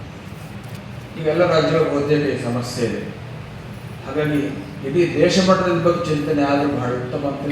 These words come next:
ಕಾಣಿಸ್ತದೆ. ಏನು ಸರ್ಕಾರ ಇದನ್ನು ಕೈಗೆತ್ತಿಕೊಂಡು ಒಂದು ಏಕರೂಪತೆ ತಂದ್ರೆ ಬಹಳ ಉತ್ತಮ ಅಂತ ನಮಗೆ ಕಾಣಿಸ್ತದೆ. ಅದೇನು ಕಾನೂನು ತೊಡಕು ಇದ್ರ ಬಗ್ಗೆ ಚಿಂತನೆ ನಡಿಬೇಕಷ್ಟೇ, ಆದ್ರೆ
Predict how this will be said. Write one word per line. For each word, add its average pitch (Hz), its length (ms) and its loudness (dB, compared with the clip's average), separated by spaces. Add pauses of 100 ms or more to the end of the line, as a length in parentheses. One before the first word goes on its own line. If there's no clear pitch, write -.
(120)
ಕಾಣಿಸ್ತದೆ. 117 400 -6 (960)
ಏನು 180 180 0
ಸರ್ಕಾರ 185 400 2
ಇದನ್ನು 175 200 4
ಕೈಗೆತ್ತಿಕೊಂಡು 165 720 2 (600)
ಒಂದು 147 220 2
ಏಕರೂಪತೆ 160 640 0 (100)
ತಂದ್ರೆ 160 280 0
ಬಹಳ 127 120 -4
ಉತ್ತಮ 127 360 -2 (100)
ಅಂತ 143 120 -2 (140)
ನಮಗೆ 117 300 -4
ಕಾಣಿಸ್ತದೆ. 110 440 -6 (3250)
ಅದೇನು 143 420 8
ಕಾನೂನು 160 260 2
ತೊಡಕು 160 300 6
ಇದ್ರ 151 240 6
ಬಗ್ಗೆ - 160 4
ಚಿಂತನೆ 165 380 6
ನಡಿಬೇಕಷ್ಟೇ, - 840 4
ಆದ್ರೆ 143 240 2